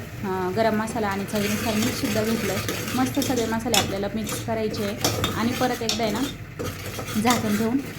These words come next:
तेल सुटेपर्यंत मसाला आपल्याला शेकून घ्यायचा. जसं आपण नॉर्मल मसाल्याच्या भाज्या बनवतो, पण एवढंच आहे की इथं आधी आपण कांदा वगैरे भाजून नाही घेतला आहे,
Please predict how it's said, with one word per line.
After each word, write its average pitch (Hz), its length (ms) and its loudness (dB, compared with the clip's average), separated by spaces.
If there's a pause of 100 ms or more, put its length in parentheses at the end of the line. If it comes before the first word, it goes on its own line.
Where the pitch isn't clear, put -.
(280)
तेल 254 160 4
सुटेपर्यंत 220 560 0
मसाला 254 340 0
आपल्याला 196 300 0
शेकून 214 300 -2
घ्यायचा. 214 260 0
जसं 208 220 4
आपण 202 180 -2
नॉर्मल 208 360 2
मसाल्याच्या 214 460 -2
भाज्या 196 260 0
बनवतो, 190 300 -2
पण 208 160 -2
एवढंच 247 340 2
आहे - 100 2
की 220 60 -2
इथं 226 180 -2
आधी 208 180 0
आपण 202 280 -2
कांदा 196 320 -4
वगैरे 196 240 -4
भाजून 214 360 2
नाही 233 120 0
घेतला 226 260 -4
आहे, - 320 -8